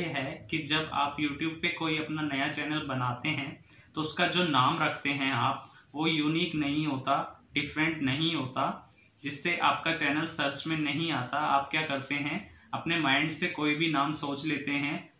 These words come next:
और उसे बिना सोचे समझे YouTube पे search करे बिना ही उसको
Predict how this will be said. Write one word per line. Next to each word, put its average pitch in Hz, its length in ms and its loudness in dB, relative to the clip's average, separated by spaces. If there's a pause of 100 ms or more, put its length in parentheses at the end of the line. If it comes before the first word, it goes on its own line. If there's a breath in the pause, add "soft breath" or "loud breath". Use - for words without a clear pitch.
और 139 120 0
उसे 151 280 -2
बिना 147 240 2
सोचे 151 360 -2
समझे 147 460 -2 (600)
YouTube 147 600 -4
पे 160 60 2
search 143 340 0
करे 147 240 0
बिना 135 360 2
ही 143 140 -2 (460 loud breath)
उसको 160 340 -2